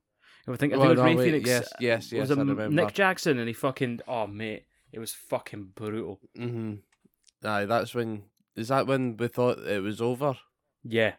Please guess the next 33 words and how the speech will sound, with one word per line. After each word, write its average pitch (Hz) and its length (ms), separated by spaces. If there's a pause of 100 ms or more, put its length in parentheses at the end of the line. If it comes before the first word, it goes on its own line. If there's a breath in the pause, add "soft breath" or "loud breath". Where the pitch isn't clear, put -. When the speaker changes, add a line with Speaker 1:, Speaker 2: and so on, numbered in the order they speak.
(120)
Speaker 1:
and 123 100
then 110 100
it 110 60
wasn't. 107 400
Speaker 2:
The, 117 120
the 101 200
big 110 280
false 110 320
finish, 123 340
wasn't 127 340
it? 131 160 (220)
Speaker 1:
Yeah. 110 180 (380)
Speaker 2:
Aye, 98 220
Speaker 1:
And 92 80
Speaker 2:
'cause 127 160
Speaker 1:
then, 120 180
Speaker 2:
the, 120 100
Speaker 1:
um, 110 220
Speaker 2:
the 107 60
crowd 123 260 (100)
went 107 300
absolutely 101 440
wild 104 460
after 110 300
that. 110 220
No, 120 140
in 117 40
fact, 117 300
it - 40
wasn't 160 280
even, 123 220
was 170 180
it? 208 100